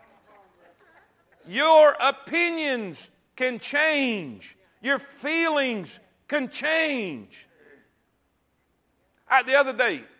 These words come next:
the other day, somebody, somebody tagged me in a question. <clears throat> Somebody tagged me in a question on Facebook about what, what did, what did I think about a question,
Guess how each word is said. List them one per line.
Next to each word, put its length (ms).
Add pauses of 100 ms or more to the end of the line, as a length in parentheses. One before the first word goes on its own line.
(320)
the 140
other 160
day, 300 (560)
somebody, 680
somebody 420
tagged 500
me 200
in 80
a 60
question. 580 (140)
<clears throat> 40 (840)
Somebody 260
tagged 320
me 80
in 60
a 60
question 540 (460)
on 160
Facebook 540 (920)
about 360 (300)
what, 360
what 280
did, 180 (100)
what 180
did 140
I 160
think 320
about 300
a 40
question, 640